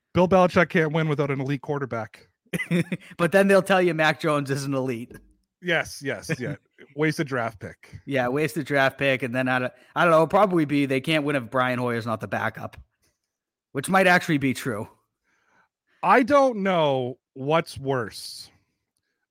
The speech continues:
Speaker 1: being the one <laughs> win Detroit Lions or being the Minnesota Vikings who gave the Detroit Lions their first victory yesterday. Here's
Speaker 2: <laughs>
Speaker 1: what I'll tell you. I think that everybody outside of the state of Minneapolis and some spattering of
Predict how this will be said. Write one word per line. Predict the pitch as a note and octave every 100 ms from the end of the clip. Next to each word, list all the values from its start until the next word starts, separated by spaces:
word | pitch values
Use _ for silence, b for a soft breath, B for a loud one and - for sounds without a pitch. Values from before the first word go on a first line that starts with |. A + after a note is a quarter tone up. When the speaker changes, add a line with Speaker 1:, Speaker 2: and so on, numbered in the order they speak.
| B2+
Speaker 1:
being | E3+ F#3
the | F3+
one | D#3 F3+ A#3+ F#3+ F2+
<laughs> |
win | G#3 A3
Detroit | G3 - F3+ F3+ E3
Lions | C#3+ D3 D3+ D3+ C#3
or |
being | B2+ D3+
the | C#3
Minnesota | C#3+ D#3+ F#3 - G3 D#3+
Vikings | B2+ D#3+ D3+ D#3 C#3 -
who | C#3+ A#2+
gave | D#3 E3+ C3+ A#2 B B B B
the |
Detroit | D#3+ E3 E3+ E3
Lions | D3+ C#3 C#3+ C#3+
their | - C#3
first | - D3+ C#3 B2+
victory | C3+ A2 C#3+ C3+
yesterday. | A#2+ - G#2+
Here's | E3 B3
Speaker 2:
<laughs> |
Speaker 1:
what | C4+
I'll | C4 G#3
tell | F3+ D3
you. | B2+ A2 b b b b _
I | E3+
think | G#3+ C4
that | A#3+ -
everybody | F3 G3 F#3+ G3 G3+ D3+
outside | E3 E3 - D#3+ E3
of |
the | C3
state | E3 D3+
of |
Minneapolis | D3 C#3+ B2 C3 - D#3 D3+
and | D3 B2 A#2
some | - C3 A#2
spattering | A2 - - C3+ C3+ C#3+ C#3
of | B2 A2+